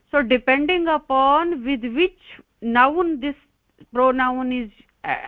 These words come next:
associated with, that cha-, rups, rupas change, the, the forms change.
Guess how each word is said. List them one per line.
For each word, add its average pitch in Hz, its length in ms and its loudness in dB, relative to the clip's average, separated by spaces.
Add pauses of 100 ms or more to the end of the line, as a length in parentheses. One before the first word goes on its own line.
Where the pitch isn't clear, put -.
(100)
associated 214 840 -2
with, 392 180 0 (680)
that 233 400 -4
cha-, 214 320 -2
rups, 226 360 -2 (180)
rupas 220 520 0 (160)
change, 202 460 -4 (320)
the, - 140 2 (200)
the 202 260 -2 (100)
forms 220 380 4 (160)
change. 190 460 -6